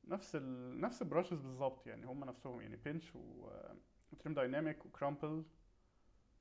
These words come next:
كرامبل ايدجز، وممكن ستاندرد تاني على بلوب وكده، يعني. هتلاقي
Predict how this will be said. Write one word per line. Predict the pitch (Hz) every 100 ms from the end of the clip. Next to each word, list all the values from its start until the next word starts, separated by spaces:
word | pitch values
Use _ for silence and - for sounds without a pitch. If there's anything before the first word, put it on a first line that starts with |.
| - - -
كرامبل | 135 143 139 120 117
ايدجز، | 147 160 180 180 - - - - - - - - - - - - - - -
وممكن | 127 123 120 120 120 123 120 120 131 139 131 123 120 123 117 -
ستاندرد | - 143 143 139 131 -
تاني | 139 165 160 - - - - - - - - - - - - - - - - - -
على | 127 123
بلوب | 123 135 135 127
وكده، | 120 123 120
يعني. | 113 - - _ - - - _ _ _ - - _ - _ _ - -
هتلاقي | 127 - 185